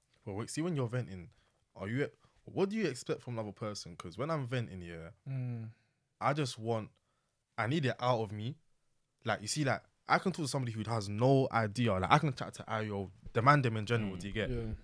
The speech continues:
Speaker 1: And, um, you won't know my situation or how to handle this situation, but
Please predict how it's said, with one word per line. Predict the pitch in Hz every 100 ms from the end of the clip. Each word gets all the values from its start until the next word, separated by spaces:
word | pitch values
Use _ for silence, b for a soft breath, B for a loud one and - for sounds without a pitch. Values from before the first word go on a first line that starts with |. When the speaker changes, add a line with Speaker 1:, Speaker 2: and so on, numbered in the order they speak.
| -
Speaker 1:
And, | 104 95 92 - - - -
um, | 101 98 87 82 - - - - - - 104
you | 104
won't | 143 110
know | 110 131
my | 135 120
situation | - - 120 117 117 101 95 -
or | 104 98 b b -
how | 120 117
to | - 98
handle | 117 123 107 95
this | 120 120
situation, | - - 117 117 117 110 143 B B B B -
but | 104 -